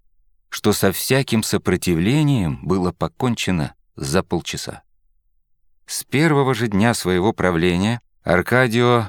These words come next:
проявил пристрастие к декретам. Он оглашал до четырех декретов в день, касающихся всего, что взбредало ему в голову. Ввел обязательную воинскую повинность с восемнадцати лет.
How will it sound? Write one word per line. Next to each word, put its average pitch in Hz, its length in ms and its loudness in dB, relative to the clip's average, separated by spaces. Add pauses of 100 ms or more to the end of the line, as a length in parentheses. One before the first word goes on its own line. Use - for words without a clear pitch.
(100)
проявил 95 400 2
пристрастие 95 840 -2
к 76 80 -8
декретам. 78 600 -4 (760)
Он 101 160 4
оглашал 104 580 2
до 92 220 2
четырех 101 480 0
декретов 95 560 0
в 78 80 -4
день, 73 300 -2 (400)
касающихся 92 840 0
всего, 98 420 0
что - 240 -6
взбредало 76 580 -2
ему 80 180 0
в 69 80 -6
голову. 64 400 -8 (760)
Ввел 87 360 2
обязательную 95 760 2
воинскую 90 540 0
повинность 98 720 0
с - 260 -8
восемнадцати 73 800 -4
лет. - 300 -10